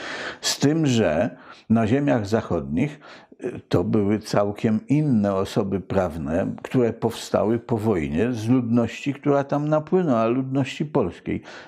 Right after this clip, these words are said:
bo niemiecka ludność została przesiedlona.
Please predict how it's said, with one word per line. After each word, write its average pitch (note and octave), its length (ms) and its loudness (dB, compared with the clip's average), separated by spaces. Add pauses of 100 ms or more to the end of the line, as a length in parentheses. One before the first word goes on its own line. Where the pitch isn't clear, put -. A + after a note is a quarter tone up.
bo E3 100 4
niemiecka D#3+ 720 0
ludność C#3+ 540 2
została C3+ 520 0
przesiedlona. F2 880 -4